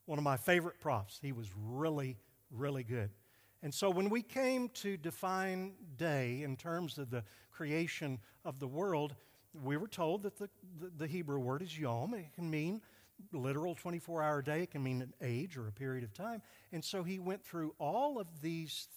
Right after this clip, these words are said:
theories and basically told us to choose which one was best. And I'm not gonna get in, you can look up those, the age day theory.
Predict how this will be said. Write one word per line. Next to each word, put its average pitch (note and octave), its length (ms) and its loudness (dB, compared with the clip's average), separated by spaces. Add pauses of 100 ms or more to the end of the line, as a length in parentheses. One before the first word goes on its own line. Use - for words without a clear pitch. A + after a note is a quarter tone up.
theories D#3 1000 -2 (720)
and B2+ 320 -2
basically F3 680 -2
told F3 420 -4
us A2 540 0 (2500)
to B2+ 100 -12
choose D#3 840 -2 (160)
which C#3+ 220 -2
one C3+ 240 0
was F3+ 120 -6
best. A3 460 -6
And D#3+ 100 0
I'm A#3+ 140 4
not F#3+ 180 4
gonna D#3 160 0
get C#3+ 200 0
in, C3+ 160 0
you F3+ 120 -2
can C#3+ 160 -4
look C#3 180 -4
up C3+ 200 0 (420)
those, C3 420 2
the A#2 140 0
age A#2+ 360 0
day B2+ 200 0
theory. C#3 380 -4